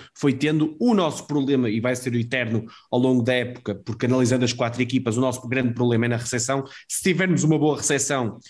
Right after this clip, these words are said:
combatemos com qualquer equipa. Se tivermos uma má recepção, eu sei que podem dizer assim, "Ah, nas outras equipas, sim", mas nós, o nosso pode-, o nosso ataque depende ainda mais da nossa recepção.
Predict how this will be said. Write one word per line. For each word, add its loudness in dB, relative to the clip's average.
combatemos 2
com 0
qualquer 0
equipa. -4
Se -4
tivermos 2
uma 4
má 2
recepção, -2
eu 2
sei 0
que -2
podem 2
dizer 2
assim, 0
"Ah, 0
nas 2
outras -4
equipas, -2
sim", 0
mas 4
nós, 0
o 2
nosso 0
pode-, -4
o 4
nosso 2
ataque -4
depende 2
ainda 2
mais 0
da 0
nossa -2
recepção. -4